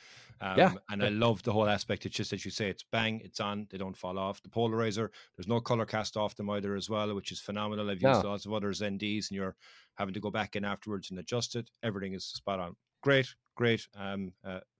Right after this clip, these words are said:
Speaker 1: V S P. Thank you very much for that. Okay, so nearly there, nearly done. My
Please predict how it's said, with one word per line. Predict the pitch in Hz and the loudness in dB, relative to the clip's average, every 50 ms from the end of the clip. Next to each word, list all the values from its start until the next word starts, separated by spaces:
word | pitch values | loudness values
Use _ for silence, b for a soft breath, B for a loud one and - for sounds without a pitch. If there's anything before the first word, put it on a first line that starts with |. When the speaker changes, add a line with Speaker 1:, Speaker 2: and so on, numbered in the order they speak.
| _ - | _ -4
Speaker 1:
V | 107 98 | -2 -2
S | 92 - | -2 -2
P. | - - 92 85 - _ | -4 -4 -6 -6 -6 _
Thank | - 98 90 85 | -10 -10 -8 -8
you | 85 | -6
very | 82 85 87 | -6 -6 -6
much | 87 85 - - | -8 -10 -12 -12
for | - 90 | -12 -12
that. | 80 69 - - _ _ - | -12 -12 -14 -16 _ _ -4
Okay, | 127 165 147 107 b b b b b b b b | 0 0 2 0 b b b b b b b b
so | - - 170 143 110 - _ _ _ _ _ _ _ _ - | -2 2 4 4 4 2 _ _ _ _ _ _ _ _ 0
nearly | 170 185 175 170 | 2 4 6 6
there, | 165 151 123 120 131 131 117 - _ _ _ | 6 8 8 6 4 2 -4 -12 _ _ _
nearly | 131 160 160 156 | -2 0 0 2
done. | 139 147 135 120 113 117 117 - | 2 2 2 4 2 0 -2 -4
My | - 135 | -2 -4